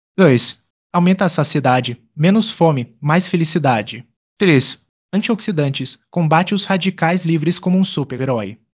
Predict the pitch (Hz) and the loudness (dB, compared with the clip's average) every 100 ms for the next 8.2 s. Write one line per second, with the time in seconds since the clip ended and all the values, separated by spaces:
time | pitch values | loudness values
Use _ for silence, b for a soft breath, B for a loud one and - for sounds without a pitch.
0 | _ _ 147 180 - 180 190 226 220 202 | _ _ -2 -2 -8 -6 -6 -6 -6 -6
1 | 185 185 214 156 165 165 180 180 143 156 | -4 -2 -2 -2 -4 -4 -4 -4 -2 -2
2 | 120 120 139 160 202 208 208 165 156 139 | -4 -6 -12 -8 -4 -4 -4 -6 -4 -4
3 | 180 202 143 156 156 175 175 180 175 135 | -4 -4 -6 -6 -4 -4 -4 -6 -6 -4
4 | 127 - 143 170 165 156 196 202 208 208 | -6 -6 -8 -6 -4 -4 -4 -4 -4 -4
5 | 190 190 185 202 - 165 156 175 180 - | -2 -4 -4 -8 -8 -8 -6 -6 -6 -6
6 | 190 165 160 135 160 - 156 151 156 - | -8 -4 -6 -6 -8 -4 -4 -4 -8 -8
7 | 185 190 214 208 196 180 165 156 127 127 | -6 -6 -4 -6 -4 -4 -4 -6 -6 -6
8 | 92 | -8